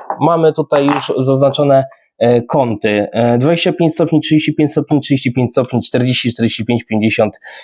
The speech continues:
i pięćdziesiąt pięć stopni. I tutaj mamy taką kontrę, gdzie tutaj w zależności od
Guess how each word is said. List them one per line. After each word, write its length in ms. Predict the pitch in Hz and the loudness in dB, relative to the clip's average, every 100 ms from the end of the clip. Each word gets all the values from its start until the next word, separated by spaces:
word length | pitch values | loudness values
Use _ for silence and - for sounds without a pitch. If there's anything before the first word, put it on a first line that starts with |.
| - | -4
i 160 | 113 113 | -2 0
pięćdziesiąt 500 | 110 110 107 113 110 | 0 0 0 -2 0
pięć 240 | 107 107 | 0 0
stopni. 480 | - 110 95 - 82 - _ - - - - _ | -2 -4 -4 -8 -10 -12 _ -10 -10 -10 -14 _
I 100 | 180 | 0
tutaj 260 | 170 160 143 | 0 2 2
mamy 380 | 135 123 120 110 - - - _ _ _ _ _ | 2 2 0 -2 -8 -20 -20 _ _ _ _ _
taką 300 | - 139 113 | -6 0 0
kontrę, 560 | 113 190 180 175 147 135 - - | 2 0 0 2 2 0 -4 -2
gdzie 300 | 139 135 139 | 0 4 2
tutaj 260 | 131 139 127 | 2 0 0
w 40 | |
zależności 640 | 120 123 120 123 - 127 110 | 2 2 2 0 0 -2 0
od 220 | 120 | -2